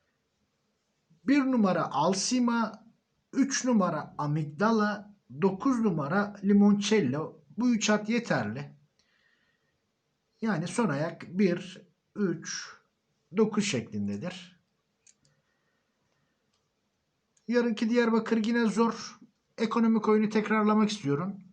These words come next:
Ekonomik oyunu, oyunu oynamanızı tavsiye ederim. Birinci ayak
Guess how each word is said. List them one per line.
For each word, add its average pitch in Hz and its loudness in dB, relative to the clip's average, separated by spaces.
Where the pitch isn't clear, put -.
Ekonomik 208 2
oyunu, 180 -2
oyunu 190 4
oynamanızı 185 0
tavsiye 160 -2
ederim. 113 -8
Birinci 202 2
ayak 180 0